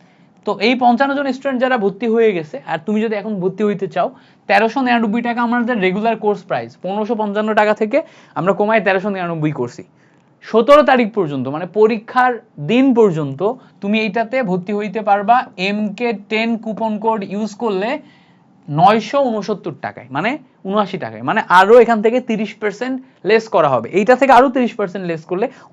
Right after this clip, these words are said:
অনেক টাকা কমে যায়। So তুমি টাকা ম্যানেজ করে দ্রুত ভর্তি হয়ে যেতে পারো, আর এরপরে যদি ভর্তি হও তাহলে তেরোশো নিরানব্বই টাকায় ভর্তি হতে পারবা, ঠিক আছে? তেরোশো নিরানব্বই টাকায় ভর্তি হতে পারবা। এমকে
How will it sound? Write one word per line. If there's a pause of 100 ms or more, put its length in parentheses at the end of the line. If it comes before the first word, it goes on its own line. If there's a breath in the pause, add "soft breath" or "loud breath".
(100)
অনেক (100)
টাকা
কমে
যায়। (280 soft breath)
So (100)
তুমি (100)
টাকা
ম্যানেজ
করে
দ্রুত (100)
ভর্তি
হয়ে
যেতে
পারো,
আর
এরপরে
যদি
ভর্তি
হও
তাহলে (280 loud breath)
তেরোশো
নিরানব্বই
টাকায়
ভর্তি
হতে
পারবা, (480)
ঠিক
আছে? (340 soft breath)
তেরোশো
নিরানব্বই
টাকায়
ভর্তি
হতে
পারবা। (200)
এমকে